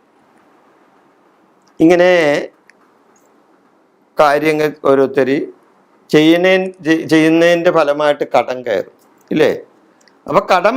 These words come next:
മാറാൻ നമ്മ എന്താ ചെയ്യേണ്ടത്? ഒരു സുപ്രഭാതത്തിലൊന്നും നിങ്ങളുടെ കടം മാറിയെന്ന് വരില്ല. വല്ല ലോട്ടറി അടിക്കണം, ഇല്ലേ? അഥവാ ലോട്ടറി അടിച്ചാലും ഇപ്പൊ ലക്ഷക്കണക്കിന് ടിക്കറ്റിൽ ഒരാൾക്കല്ലേ അത് ഏറ്റവും കൂടുതൽ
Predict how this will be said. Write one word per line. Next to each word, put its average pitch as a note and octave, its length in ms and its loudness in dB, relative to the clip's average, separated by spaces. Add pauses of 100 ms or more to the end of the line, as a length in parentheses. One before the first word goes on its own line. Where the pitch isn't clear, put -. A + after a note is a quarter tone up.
മാറാൻ G#3+ 340 0 (100)
നമ്മ F#3+ 160 -4 (120)
എന്താ E3+ 160 -2 (120)
ചെയ്യേണ്ടത്? D3+ 520 -2 (1160)
ഒരു C#3 160 2
സുപ്രഭാതത്തിലൊന്നും G3 880 0
നിങ്ങളുടെ F#3+ 540 0
കടം F#3 240 2
മാറിയെന്ന് F#3+ 460 -2
വരില്ല. F#3 260 2 (720)
വല്ല C#3 140 2 (100)
ലോട്ടറി E3 440 2
അടിക്കണം, E3+ 340 -4 (560)
ഇല്ലേ? F#3+ 180 4 (960)
അഥവാ A#2+ 240 2 (120)
ലോട്ടറി F3 420 0
അടിച്ചാലും F3 460 -2 (520)
ഇപ്പൊ D3+ 220 0
ലക്ഷക്കണക്കിന് F3 960 0
ടിക്കറ്റിൽ F#3 480 -4 (220)
ഒരാൾക്കല്ലേ F#3 680 0 (1120)
അത് D3+ 100 0 (160)
ഏറ്റവും F3+ 360 0
കൂടുതൽ F3+ 240 0